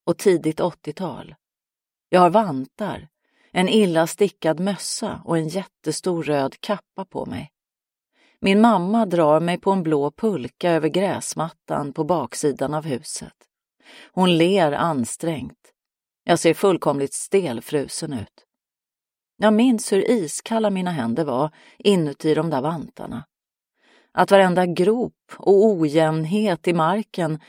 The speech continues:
kändes genom pulkan och det knarrande ljudet av snö under hennes stövlar. Min första skoldag. Jag svänger med min skolväska i brunt läder,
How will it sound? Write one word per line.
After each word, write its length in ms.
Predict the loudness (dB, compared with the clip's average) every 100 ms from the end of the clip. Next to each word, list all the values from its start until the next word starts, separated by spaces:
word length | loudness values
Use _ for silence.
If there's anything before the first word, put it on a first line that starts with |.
| _
kändes 720 | -4 4 4 4 -2 -2 -2 0
genom 240 | 0 0
pulkan 800 | -2 -2 -2 -8 -10 -8 -8 -14 _ _ _ _ 0
och 100 | 2
det 100 | 2
knarrande 800 | 2 2 2 4 4 4 2 0
ljudet 520 | 0 -2 -2 -4 -2
av 80 | -4
snö 600 | -4 -6 -6 -6 -6 -4
under 260 | -4 -2
hennes 280 | -4 -4 -6
stövlar. 640 | -6 -4 -4 -10 -14 -16 -20 _ _ _ _ _ _ _ _ _ _ _ _ _ _ _ _
Min 120 | -6
första 360 | -2 -2 -2 -8
skoldag. 800 | -4 -4 -6 -10 -10 -10 -10 _ _ _ _ _ _ _ -20 0
Jag 160 | 2 2
svänger 520 | 4 2 4 0 -2
med 160 | -2
min 100 | -4
skolväska 760 | -4 -2 -2 -2 -4 -4 -2 0
i 80 | 2
brunt 460 | 2 0 -2 -4
läder, 560 | -2 -2 -4 -8 -12